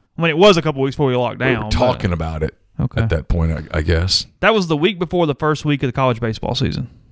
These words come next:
Speaker 1: or the week of the first college baseball
Speaker 2: Yeah.
Speaker 1: season. That was the Monday of the college baseball start.
Speaker 2: It was being discussed at that point, but it was early.
Speaker 1: Okay.
Speaker 2: Yeah, I'm surprised that's stayed quiet this long.
Speaker 1: And even now, unnamed. That's it.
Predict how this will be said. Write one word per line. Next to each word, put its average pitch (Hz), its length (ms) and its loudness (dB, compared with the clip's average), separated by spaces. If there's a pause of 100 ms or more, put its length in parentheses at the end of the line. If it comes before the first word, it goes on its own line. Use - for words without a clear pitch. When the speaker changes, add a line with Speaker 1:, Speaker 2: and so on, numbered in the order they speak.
(340)
Speaker 1:
or 143 80 -2
the 135 100 0
week 156 260 2
of 139 120 0
the 120 60 -6
first 123 240 0
college 107 240 0
baseball 104 280 -2
Speaker 2:
Yeah. 85 100 2
Speaker 1:
season. 110 340 -4 (200)
That 175 120 2
was 165 160 0
the 151 80 -4
Monday 175 580 0
of 151 100 -2
the 135 60 -6
college 143 320 -2
baseball 113 340 -2
start. - 340 -2 (340)
Speaker 2:
It 151 80 4
was 208 160 0
being 139 320 2
discussed 101 580 0
at 82 100 -8
that 76 180 0
point, 80 280 0
but 85 100 2
it 95 80 2
was 92 120 -8
early. 82 400 -2 (1000)
Speaker 1:
Okay. 110 240 -4 (1600)
Speaker 2:
Yeah, 113 120 0
I'm 127 100 0
surprised 143 380 0
that's - 340 -2 (180)
stayed - 380 0
quiet 98 320 0
this - 180 2
long. 78 220 -2 (840)
Speaker 1:
And 135 120 -2
even 151 200 0
now, 143 320 0
unnamed. 135 560 0 (100)
That's 127 220 -2
it. - 160 0